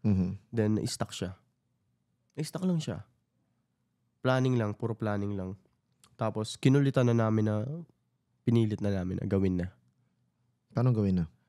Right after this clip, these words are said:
Speaker 2: Gawin na yung music video.
Speaker 1: E-edit na?
Speaker 2: Oh, hindi. Gawin na yung music video.
Speaker 1: Ah,
Speaker 2: Puro
Speaker 1: okay.
Speaker 2: plano lang eh. Kumbaga, amba lang na, alam na yung kanta, ganun. Napasa na namin yung kanta kay Derek. Pero puro amba pa dahil busy.
Speaker 1: Mhm, mhm.
Speaker 2: Kasi may mga ginagawang artist, iba si Derek eh.
Speaker 1: Mhm.
Speaker 2: Kumbaga, busy.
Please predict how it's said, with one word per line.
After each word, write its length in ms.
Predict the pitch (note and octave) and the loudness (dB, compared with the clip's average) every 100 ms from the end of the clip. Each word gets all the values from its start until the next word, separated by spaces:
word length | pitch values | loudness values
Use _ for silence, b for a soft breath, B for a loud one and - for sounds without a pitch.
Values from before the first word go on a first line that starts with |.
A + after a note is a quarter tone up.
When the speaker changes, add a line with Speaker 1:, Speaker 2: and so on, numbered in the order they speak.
| _ | _
Speaker 2:
Gawin 180 | C3+ D#3+ | 2 4
na 80 | |
yung 80 | E3+ | 4
music 180 | E3 C3 | 4 2
video. 180 | B2 A2+ | 0 2
Speaker 1:
E-edit 340 | C3 B2+ A#2+ A#2 | 4 4 2 2
na? 180 | C3 A#2+ | 0 2
Speaker 2:
Oh, 100 | A2+ | 2
hindi. 260 | A2+ A2+ G#2 | 4 2 2
Gawin 260 | A2+ C3 D#3+ | 2 4 4
na 80 | D#3+ | 2
yung 100 | C3+ | 2
music 160 | A2 | 0
video. 320 | G2+ G#2 G2+ F#2 _ | -4 -2 -2 -6 _
Speaker 1:
Ah, 100 | G#2+ | 4
Speaker 2:
Puro 140 | D3+ | 4
Speaker 1:
okay. 120 | E3+ F3 | 4 2
Speaker 2:
plano 200 | E3 D#3 | 2 2
lang 160 | D3+ | 2
eh. 80 | A2+ | 0
Kumbaga, 280 | A2+ A2 A2 | 0 -2 0
amba 220 | G#2+ G#2 | 0 0
lang 180 | G#2 G2+ | 2 0
na, 200 | G2 F#2+ - _ | -2 -4 -8 _
alam 180 | A2 | 0
na 80 | A2+ | 2
yung 120 | A2 | 0
kanta, 240 | A2 G#2+ G2+ | 0 -2 -2
ganun. 340 | G2 F#2+ F#2+ G2+ | -2 0 -2 -4
Napasa 380 | G2 G#2 G2+ | -2 0 0
na 80 | G#2 | 0
namin 240 | G#2 G2+ G#2 | 2 0 0
yung 60 | |
kanta 140 | G#2 G2+ | -2 -2
kay 100 | G2 | -2
Derek. 280 | G#2 G2+ b b b b | -2 -6 b b b b
Pero 160 | B2 B2+ | 0 2
puro 220 | B2 A#2 | 0 2
amba 240 | G#2+ G#2 | 2 2
pa 160 | G2 G2 | 0 0
dahil 340 | G2 G2+ G2+ - | 0 0 0 -4
busy. 480 | G#2 G#2 G2 - G#2 - | 0 0 0 -6 -10 -12
Speaker 1:
Mhm, 140 | - A2+ A2 A2 | 0 4 6 4
mhm. 320 | A#2+ G#2+ G2 F2+ | 2 2 2 0
Speaker 2:
Kasi 180 | F2+ - | -4 2
may 120 | C#3+ | 4
mga 160 | C#3+ C3 | 6 4
ginagawang 400 | A#2+ A#2 A2 A2+ | 4 4 4 2
artist, 320 | G#2+ G#2 G#2+ | 0 -2 -2
iba 160 | G#2+ G#2 | -4 -4
si 120 | - | -4
Derek 300 | G2+ G2 G2 | -4 -4 -6
eh. 100 | - - | -10 -4
Speaker 1:
Mhm. 380 | A2 G2+ F2+ E2+ b _ | -2 0 -2 -4 b _
Speaker 2:
Kumbaga, 240 | A2+ A#2 | -2 0
busy. 480 | A2 G#2+ G2 - G#2 | 0 -2 -4 -6 -8